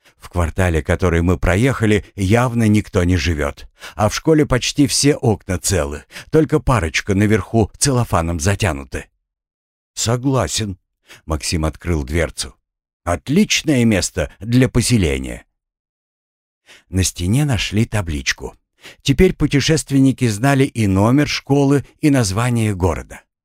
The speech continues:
Оказалось, до катастрофы отсюда до Приречья можно было доехать меньше, чем за два часа.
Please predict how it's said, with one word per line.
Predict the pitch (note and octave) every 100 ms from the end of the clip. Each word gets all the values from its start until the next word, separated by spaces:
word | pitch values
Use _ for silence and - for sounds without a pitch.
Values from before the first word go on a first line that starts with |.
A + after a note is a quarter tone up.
| _ - -
Оказалось, | G2+ - E2+ G2+ G#2 F#2 -
до | E2 F#2+
катастрофы | F#2 F#2+ G2+ - D#3+ D#3+ - D3+ - -
отсюда | C3 - D#3+ E3 B2+
до | G2 B2+
Приречья | - A2+ B2 E3 C#3 - G2 - -
можно | F#2 C3+ A2+ A2+
было | G2 F#2+
доехать | E2 F#2 B2+ A#2+ A2 F2+
меньше, | G#2+ D3+ D3+ C#3+
чем | - B2+ G2
за | F2+ F2
два | D#2 E2+
часа. | - A2 A#2+ D2